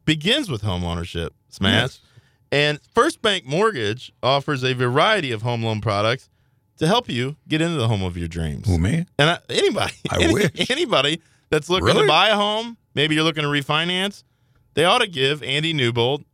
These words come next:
Speaker 1: at First Bank Mortgage a call.
Speaker 2: Oh,
Speaker 1: My
Speaker 2: I
Speaker 1: buddy
Speaker 2: see. I
Speaker 1: Andy.
Speaker 2: didn't know where you were going with that.
Speaker 1: Well,
Speaker 2: Okay,
Speaker 1: so,
Speaker 2: go.
Speaker 1: <laughs> so I was just, you know, weaving
Speaker 2: Uh,
Speaker 1: it in
Speaker 2: Andy's
Speaker 1: there.
Speaker 2: cool, yeah.
Speaker 1: Weaving it in there. Um, can't recommend him highly enough. I used him, uh, a few months ago,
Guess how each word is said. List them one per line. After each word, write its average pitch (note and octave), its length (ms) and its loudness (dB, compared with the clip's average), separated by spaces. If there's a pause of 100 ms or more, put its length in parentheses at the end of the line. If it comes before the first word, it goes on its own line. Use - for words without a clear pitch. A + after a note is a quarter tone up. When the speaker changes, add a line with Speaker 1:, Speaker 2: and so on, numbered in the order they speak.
(100)
Speaker 1:
at A#2 160 -2
First A#2 240 -2
Bank B2+ 180 -4
Mortgage G2 380 -2
a D3+ 40 -8
call. G2+ 380 0
Speaker 2:
Oh, F2+ 80 -2
Speaker 1:
My A2+ 140 4
Speaker 2:
I - 20 0
Speaker 1:
buddy B2 200 2
Speaker 2:
see. A#2+ 60 -2
I - 40 2
Speaker 1:
Andy. G2+ 100 0
Speaker 2:
didn't G2 120 0
know G2+ 100 4
where G#2+ 120 2
you G2 100 0
were G2 40 -2
going B2 300 -2
with E2+ 80 -6
that. E2+ 240 -8
Speaker 1:
Well, C3+ 140 4
Speaker 2:
Okay, G#2+ 120 -2
Speaker 1:
so, E3 80 0
Speaker 2:
go. B2+ 200 -2
Speaker 1:
<laughs> - 20 -20
so - 240 -14
I - 40 2
was - 140 -6
just, - 220 -4
you B3+ 100 -2
know, F3+ 220 0
weaving G#3 240 0
Speaker 2:
Uh, - 40 -2
Speaker 1:
it - 20 -
in - 40 4
Speaker 2:
Andy's - 240 4
Speaker 1:
there. - 180 2
Speaker 2:
cool, A2 200 -2
yeah. - 260 -6
Speaker 1:
Weaving F#3+ 280 2
it G3 60 0
in C#3+ 160 0
there. D3 300 -2 (160)
Um, C3 300 2
can't D#3 260 -2
recommend D#3+ 380 0
him D3+ 60 0
highly D#3 240 2
enough. D3 340 -2
I A#2 80 -2
used C3+ 300 -2
him, C3+ 240 -2
uh, A#2+ 140 0
a A#2 40 -4
few C3+ 160 -4
months C3 280 -2
ago, C3+ 360 2